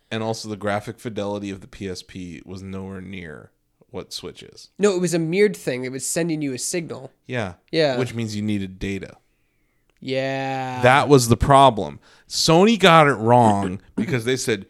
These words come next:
Speaker 1: "You're gonna have this PlayStation, you're gonna have this PlayStation, you're gonna have this PlayStation. You're gonna have the PlayStation T V, you're gonna have the PlayStation three, you're gonna have the PlayStation Portable." Nintendo's like, "No, you're gonna have one thing."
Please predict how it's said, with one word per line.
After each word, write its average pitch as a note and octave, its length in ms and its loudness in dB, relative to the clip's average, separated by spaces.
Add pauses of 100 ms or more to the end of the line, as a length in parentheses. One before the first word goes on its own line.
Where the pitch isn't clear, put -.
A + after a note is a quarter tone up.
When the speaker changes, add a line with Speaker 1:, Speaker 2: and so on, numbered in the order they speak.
Speaker 1:
"You're A#2+ 160 -2
gonna A#2+ 240 2
have G2+ 380 2
this F3 240 8
PlayStation, G3 600 6
you're C3 100 -2
gonna G#2+ 100 -2
have G2 160 -6
this F3+ 220 6
PlayStation, F3 560 2
you're C3+ 100 -4
gonna A#2 140 -2
have G2+ 120 -8
this D#3 200 0
PlayStation. - 480 -6 (240)
You're B2+ 100 -8
gonna B2 160 -2
have - 0 -
the - 220 -16
PlayStation F3+ 520 -2
T A3 200 -4
V, F#3+ 180 -6
you're D#3 140 -6
gonna A#2+ 100 -6
have F#2+ 160 -12
the - 60 -6
PlayStation D#3 600 -4
three, F#3 380 -4 (220)
you're A2 80 -8
gonna A#2+ 120 -2
have F#2+ 80 -10
the - 80 -12
PlayStation C#3+ 460 -2
Portable." F#2 500 -6 (800)
Nintendo's B2+ 500 -2
like, G2 300 -8 (340)
"No, F#2 300 -10 (540)
you're A2+ 100 -6
gonna G#2+ 140 2
have F#2+ 200 -4
one G#2 520 -2 (200)
thing." - 300 -14